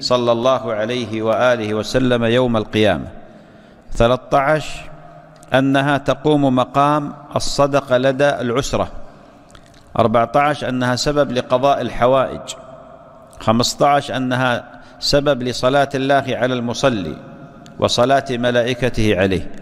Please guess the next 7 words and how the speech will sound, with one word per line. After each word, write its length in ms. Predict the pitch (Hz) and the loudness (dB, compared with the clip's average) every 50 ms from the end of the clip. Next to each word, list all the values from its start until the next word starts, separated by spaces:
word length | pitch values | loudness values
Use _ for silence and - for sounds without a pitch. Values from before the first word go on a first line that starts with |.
| - - - - - - - - - - - - - | -14 -16 -18 -20 -20 -20 -20 -20 -20 -20 -20 -20 -10
ستة 420 | - - - 113 - - - 143 139 | -6 0 0 0 0 0 0 2 2
عشر، 420 | 139 156 160 147 - - - - - - - - | 4 2 0 -2 -6 -14 -16 -18 -20 -18 -10 -6
أنها 340 | 123 123 123 127 123 127 127 | -4 0 0 2 2 2 0
زكاة 600 | 117 120 127 123 - 147 147 147 151 160 151 131 - - - - - - - - - - - | 2 0 0 0 2 2 2 4 2 0 -2 -4 -10 -12 -12 -12 -14 -16 -20 -20 -20 -10 -2
للمصلي 680 | 117 123 127 123 123 120 - - 147 151 147 139 135 123 | 0 2 2 2 0 0 0 0 0 0 2 2 0 2
وطهارة 580 | 123 120 113 - 127 117 131 135 131 117 117 | 2 2 2 2 0 2 2 2 2 2 2
له. 180 | 113 120 117 | 2 2 0